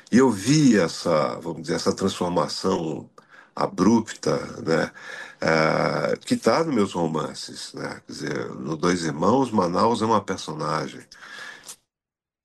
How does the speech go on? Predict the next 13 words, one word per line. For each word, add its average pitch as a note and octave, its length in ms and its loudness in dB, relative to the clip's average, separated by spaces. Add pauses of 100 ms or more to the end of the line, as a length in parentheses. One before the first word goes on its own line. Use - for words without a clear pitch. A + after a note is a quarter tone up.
(600)
Eu, D#2 200 0
pelo - 240 2
menos, F#2+ 380 4 (440)
eu G2+ 80 0
tentei G2 520 4
fazer D#2+ 520 0
da D#2 160 -6
cidade D#2 800 -2 (360)
uma D2+ 200 2
personagem, D#2+ 800 -2 (560)
onde E2+ 340 4
os, E2 500 4
ah, D#2 400 0